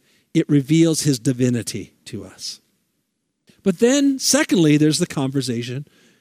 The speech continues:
with Mary. When Mary heard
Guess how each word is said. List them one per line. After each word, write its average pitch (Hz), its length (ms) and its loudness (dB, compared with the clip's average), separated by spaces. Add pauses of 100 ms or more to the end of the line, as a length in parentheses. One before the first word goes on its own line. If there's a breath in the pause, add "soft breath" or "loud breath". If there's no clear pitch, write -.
(120)
with 175 200 -4
Mary. 214 500 -6 (1000 loud breath)
When 254 200 6
Mary 302 380 6
heard 151 640 4